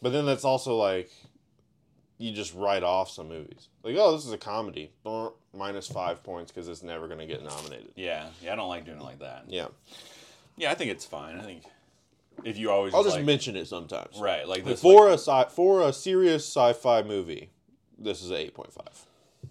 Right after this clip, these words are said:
Speaker 2: Yeah. And it's weird because, like, we were talking about during Halloween how, like, an eight is fucking amazing for horror. An eight, an eight point five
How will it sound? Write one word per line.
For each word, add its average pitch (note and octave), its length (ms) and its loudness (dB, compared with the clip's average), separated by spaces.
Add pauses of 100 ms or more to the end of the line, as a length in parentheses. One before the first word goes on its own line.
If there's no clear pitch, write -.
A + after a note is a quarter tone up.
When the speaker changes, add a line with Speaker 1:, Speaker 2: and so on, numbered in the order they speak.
Speaker 2:
Yeah. - 200 -12 (880)
And B2+ 120 2
it's B2 100 -2
weird C3 260 -2
because, G#2 280 -4
like, E2+ 280 -6 (1400)
we A#2+ 120 2
were A#2+ 60 2
talking A#2 240 -2
about F#2 320 -4
during F#2+ 180 -4
Halloween F#2 520 -6
how, F2 200 -8
like, D#2 140 -8
an D2+ 120 -18
eight G2 260 -10
is C#2 140 -16
fucking D#2 240 -12
amazing E2 440 -14
for F2+ 160 -14
horror. G#2+ 380 -10 (380)
An F2 120 -12
eight, B2+ 320 -4 (680)
an F#2 80 -20
eight F#2 140 -14
point F#2+ 180 -12
five G2 360 -4